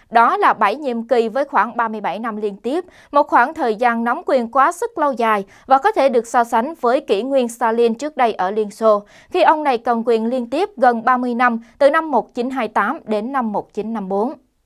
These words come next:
Các kênh Telegram của Nga và Ukraine đã nhanh chóng chỉ ra rằng Peskov đã không tổ chức họp báo hay đưa ra bình luận nào cho giới truyền thông kể từ khi ông phát biểu những câu trên. Cuộc họp báo ngắn cuối cùng của ông này là vào ngày bốn tháng tám,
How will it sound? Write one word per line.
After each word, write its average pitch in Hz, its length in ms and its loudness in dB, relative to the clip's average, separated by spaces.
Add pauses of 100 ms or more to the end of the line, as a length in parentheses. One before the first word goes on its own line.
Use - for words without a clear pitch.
(640)
Các 349 220 2
kênh 277 220 4
Telegram 240 500 0
của 214 160 2
Nga 240 260 0
và 220 140 0
Ukraine 220 500 -2 (220)
đã 269 120 4
nhanh 277 260 0
chóng 277 240 2
chỉ 226 220 0
ra 254 180 2
rằng 214 280 2 (240)
Peskov 262 520 0
đã 226 140 4
không 311 280 -4
tổ 214 220 0
chức 330 180 -8
họp 262 180 -2
báo 214 240 2
hay 320 240 -2
đưa 302 220 0
ra 302 180 -2
bình 247 220 -2
luận 220 260 -2
nào 226 200 2
cho 220 120 -6
giới 220 220 -2
truyền 220 240 -4
thông 220 300 2 (260)
kể 285 100 6
từ 302 140 4
khi 294 200 -2
ông 247 220 0
phát 294 260 -4
biểu 214 240 0
những 214 220 -4
câu 220 180 -6
trên. 214 320 -2 (380)
Cuộc 311 160 2
họp 311 160 4
báo 277 200 6
ngắn 320 280 -2
cuối 339 240 -4
cùng 269 260 -2
của 254 80 -2
ông 240 240 0
này 226 160 0
là 220 140 0
vào 226 220 0
ngày 233 220 0
bốn 226 240 0
tháng 247 200 -6
tám, 233 300 0